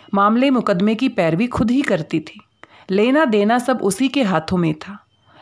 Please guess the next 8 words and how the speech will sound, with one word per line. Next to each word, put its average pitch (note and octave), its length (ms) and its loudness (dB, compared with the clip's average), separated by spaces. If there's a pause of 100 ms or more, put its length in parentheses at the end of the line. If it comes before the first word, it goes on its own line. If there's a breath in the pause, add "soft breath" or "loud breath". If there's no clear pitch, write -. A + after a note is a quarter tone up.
लेकिन C4 440 0 (320 loud breath)
वह G#3 160 2
सब B3 260 -2
कुछ D4+ 200 -2
विधाता E3+ 460 -2
ने F3 140 0
हर F3+ 280 -2
लिया। F3 400 -6